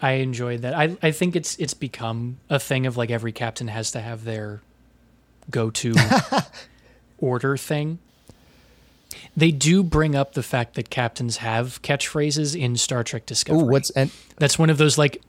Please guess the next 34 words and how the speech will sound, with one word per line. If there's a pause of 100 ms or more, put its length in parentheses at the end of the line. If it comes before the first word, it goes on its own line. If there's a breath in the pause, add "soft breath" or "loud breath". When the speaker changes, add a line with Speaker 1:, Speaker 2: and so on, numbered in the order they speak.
(180)
Speaker 1:
"I
don't
know
if
it's
being
a
little
too
cute
or
not,
but
I'm
fi-,
it's
fine."
Speaker 2:
Are,
are
they,
so
they're
semi-critical
about
it,
I
guess.
It's,
it's
just
pointing
it
out.
Speaker 1:
Yes.